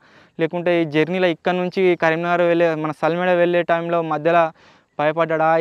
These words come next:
ఏమైందో తెలియదు కానీ ఈ అక్కనైతే గాయస్ అయిపోయింది. నేను mainly అసలు వీడియో పెట్టా అనుకున్నా, but ఇలానే చాలామంది జరుగుతుందని చెప్పేసి నాకు తెలిసిన వేరే యూట్యూబర్ అన్న అతను ఉన్నాడనమాట, ఆయనతో మాట్లాడితే చెప్పిండు. ఆయన డెడికేటెడ్ దీనిపైన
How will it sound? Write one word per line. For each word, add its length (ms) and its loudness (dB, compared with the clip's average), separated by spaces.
ఏమైందో 340 -6
తెలియదు 280 -2
కానీ 160 -8
ఈ 120 -4
అక్కనైతే 520 -2
గాయస్ 240 -2
అయిపోయింది. 460 -2
నేను 160 -4
mainly 360 0
అసలు 220 0
వీడియో 260 2
పెట్టా 300 0
అనుకున్నా, 340 -2
but 120 -2
ఇలానే 320 6
చాలామంది 500 6
జరుగుతుందని 400 0
చెప్పేసి 320 -2
నాకు 140 2
తెలిసిన 300 -2
వేరే 240 4
యూట్యూబర్ 380 2
అన్న 200 -2
అతను 200 -4
ఉన్నాడనమాట, 540 -2
ఆయనతో 220 -4
మాట్లాడితే 420 -2
చెప్పిండు. 440 -6
ఆయన 200 -2
డెడికేటెడ్ 480 2
దీనిపైన 260 -2